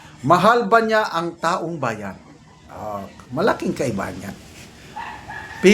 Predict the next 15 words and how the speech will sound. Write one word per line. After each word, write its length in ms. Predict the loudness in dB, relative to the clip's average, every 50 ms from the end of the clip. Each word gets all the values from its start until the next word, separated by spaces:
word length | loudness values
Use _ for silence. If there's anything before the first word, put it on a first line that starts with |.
| 8
B 160 | 8 8 8 10
B 160 | 10 8 8
M 80 | 8
admin, 320 | 4 4 4 2 0 0 0
siguro, 560 | -2 -4 0 2 2 2 0 -2 -6 -8 -10 -6 0
mahal 400 | 2 2 4 4 4 2 2 2
niya 80 | 2
ang 80 | 2 4
kanyang 400 | 4 4 4 4 4 2 2 2
pinsan. 400 | 0 0 0 0 0 0 -2 -2 -6 -10 -12 -12 -14 -16 -18 -18 -14 -12 -12 -12 -12 -14 -16 -14 -10 -8 -8 -6 -8 -8 -12 -10 -10 -10 -10 -10 -10 -12 -14 -14 -16 -18 -20 -20 -20 -20 -20 -20 -20 -18 -8 0 4
But 240 | 4 4 4 2
it 160 | 0 -2 0 4
does 240 | 4 4 4 4
not 160 | 4 4 2 2 2
equate 400 | -6 -4 0 2 2 2 2 -2